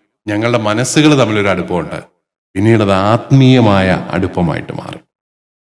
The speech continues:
ഇത് വളരെ പ്രധാനപ്പെട്ടതാണ്. നിങ്ങൾ ശ്രദ്ധിച്ചിട്ടുണ്ടാവും പണ്ട് കാലത്ത്, ഇപ്പോഴൊന്നും അല്ല കേട്ടോ, നിങ്ങൾക്കത് റിലേറ്റ് ചെയ്യാൻ പറ്റുന്നുണ്ടോന്ന് പോലും എനിക്കറിയില്ല. ഞങ്ങളുടെയൊക്കെ കൊച്ചിലെ എന്നൊക്കെ പറയാം, ഈ കല്യാണം കഴിക്കുന്ന ആൾക്കാര് പുതുപ്പെണ്ണും പുതു-,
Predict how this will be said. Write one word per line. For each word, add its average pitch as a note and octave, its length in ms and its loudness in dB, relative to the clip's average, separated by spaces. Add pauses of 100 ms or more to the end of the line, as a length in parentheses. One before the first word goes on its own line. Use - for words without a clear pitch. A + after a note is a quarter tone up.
(160)
ഇത് G#3+ 80 4
വളരെ A#3 240 4
പ്രധാനപ്പെട്ടതാണ്. D3 840 0 (680)
നിങ്ങൾ A#2 200 2
ശ്രദ്ധിച്ചിട്ടുണ്ടാവും G2 680 -2
പണ്ട് F#2+ 280 -4
കാലത്ത്, E2+ 360 -6
ഇപ്പോഴൊന്നും - 800 -10
അല്ല D#2+ 120 -6
കേട്ടോ, C#2 200 -12 (580)
നിങ്ങൾക്കത് F#2+ 360 -4
റിലേറ്റ് F#2 300 -4
ചെയ്യാൻ G2+ 180 -2
പറ്റുന്നുണ്ടോന്ന് F#2 500 -6
പോലും F2+ 160 -4
എനിക്കറിയില്ല. E2+ 400 -8
ഞങ്ങളുടെയൊക്കെ A#2 400 -2
കൊച്ചിലെ F#2+ 460 -8 (560)
എന്നൊക്കെ G2 260 -4
പറയാം, D#2+ 360 -4 (640)
ഈ A#2+ 120 -4 (100)
കല്യാണം D3 360 4
കഴിക്കുന്ന B2 320 2
ആൾക്കാര് F2+ 420 -4 (360)
പുതുപ്പെണ്ണും A2 600 -4 (240)
പുതു-, G#2 200 -10